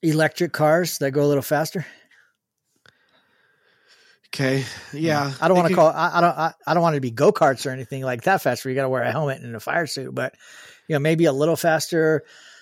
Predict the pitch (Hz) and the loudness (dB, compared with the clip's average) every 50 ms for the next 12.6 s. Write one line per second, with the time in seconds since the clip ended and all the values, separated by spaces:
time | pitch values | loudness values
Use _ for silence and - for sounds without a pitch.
0 | _ _ - 160 127 131 135 - 165 139 131 139 143 156 - - 160 160 165 165 | _ _ -8 -6 -4 -4 -2 -2 -2 -2 -2 0 -2 -2 -2 0 0 0 0 -2
1 | - - - _ _ _ _ _ - 127 131 135 131 131 127 123 123 123 - - | -10 -20 -20 _ _ _ _ _ -12 -10 -8 -6 -6 -6 -6 -8 -8 -10 -12 -14
2 | - - - - 175 175 175 175 - - 175 151 143 - - 185 156 - 156 151 | -16 -12 -6 -2 0 2 2 2 2 2 0 0 0 0 -2 -4 -4 -4 -2 0
3 | 165 151 151 - - - 165 147 _ - 135 123 120 131 131 143 151 151 160 160 | 2 0 0 -2 -4 -8 -8 -6 _ -4 -4 -2 0 0 2 2 4 4 2 2
4 | 143 - - - - _ _ _ _ _ _ _ - 160 156 160 160 165 160 165 | 0 -4 -6 -8 -10 _ _ _ _ _ _ _ -4 -2 -2 0 2 2 4 4
5 | 151 139 131 135 135 135 135 131 131 127 113 - - - - _ _ _ _ - | 4 2 0 0 0 0 0 0 0 0 -2 -4 -4 -6 -8 _ _ _ _ -12
6 | - - 151 147 147 131 120 135 127 123 113 - 156 143 131 131 - 98 147 143 | -4 0 0 0 0 0 -4 -6 -6 -6 -4 -2 0 0 0 0 -2 -2 -2 -2
7 | 139 131 135 123 139 127 120 117 117 127 123 - - 127 123 113 113 104 104 117 | -2 -2 -2 -2 -2 -4 -4 -4 -6 -8 -8 -6 -4 -4 -4 -4 -4 -4 -4 -2
8 | 131 143 151 156 156 160 165 160 151 - _ _ _ _ _ _ _ - 110 110 | 0 0 0 0 0 0 0 -2 -4 -8 _ _ _ _ _ _ _ -10 -8 -6
9 | 107 104 101 101 131 127 123 117 117 113 107 107 101 - - _ _ - - - | -6 -6 -4 -4 -4 -2 -2 -2 -4 -4 -6 -8 -10 -14 -18 _ _ -20 -20 -20
10 | _ _ _ - - - 156 156 156 151 151 147 - 175 156 143 - - 143 139 | _ _ _ -8 -2 2 2 2 2 2 0 0 0 0 -2 -2 0 0 2 4
11 | 131 127 123 123 143 151 139 151 170 160 165 151 143 139 143 147 143 190 202 190 | 4 2 2 -2 -4 -6 0 2 2 2 2 0 -2 -6 -6 -2 0 0 2 2
12 | 156 135 131 156 175 165 143 147 147 139 147 | 0 2 2 2 2 2 2 0 -4 -4 -6